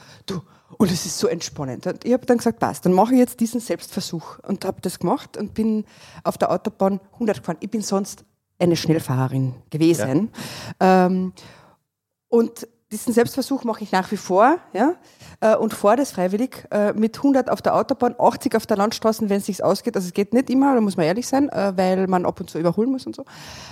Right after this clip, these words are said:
Speaker 1: Ähm, aber das Spannende ist, seit ich hundert fahre, äh, fahre ich viel entspannter und denk mir jedes Mal, wenn mich Leute überholen, „Boah, so sehr, so schnell bist du vorher auch gefahren.“ Ähm, es hat was mit mir gemacht,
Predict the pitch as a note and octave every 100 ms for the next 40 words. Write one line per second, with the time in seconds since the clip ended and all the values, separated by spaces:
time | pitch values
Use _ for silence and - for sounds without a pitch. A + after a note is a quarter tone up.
0 | - G#3 G#3 G#3+ A3 G#3+ - _ _ A#3
1 | G#3 G3+ - G#3+ C4+ B3+ A#3+ B3+ - G#3+
2 | A#3+ C4 C4 D4 C4+ - F3+ F#3+ A3 -
3 | G3 F#3+ F#3 - F3+ F#3 - F#3+ - F3
4 | F3 F3+ E3+ G#3 _ _ _ _ G#3+ G3+
5 | - F3+ F#3+ - G#3 G3+ A3+ - G3+ G3+
6 | G3+ G3+ E3+ F3 - F#3 G3+ - - -
7 | - E3+ - D#3 D#3+ G3 D#3 F3 F3 G3
8 | - - G#3 F3+ C3 F3+ - D#3 D3+ F3
9 | - - - - - F#3+ F#3 F3+ F3+ F3
10 | G3+ G#3+ A#3+ A#3+ B3 A#3 G#3 G3 G3 -